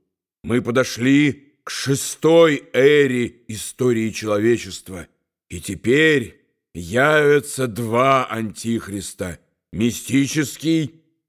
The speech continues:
и истинный. И это случится теперь, в шестую эпоху, после того, как был Франциск, присуществивший в своём теле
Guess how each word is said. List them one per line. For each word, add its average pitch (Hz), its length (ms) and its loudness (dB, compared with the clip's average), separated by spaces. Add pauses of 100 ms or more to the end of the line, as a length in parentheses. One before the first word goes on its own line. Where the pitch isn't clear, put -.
и 113 100 -2
истинный. 110 1080 -6 (340)
И - 80 -8
это 131 340 2
случится 131 640 -4
теперь, 131 880 2
в - 60 -14
шестую 156 880 0
эпоху, 147 720 2 (240)
после 156 560 4
того, 135 400 4
как 127 300 -6
был 139 440 0 (120)
Франциск, 139 1080 -2 (560)
присуществивший 135 1400 0
в 107 80 -4
своём 139 540 2
теле 160 720 0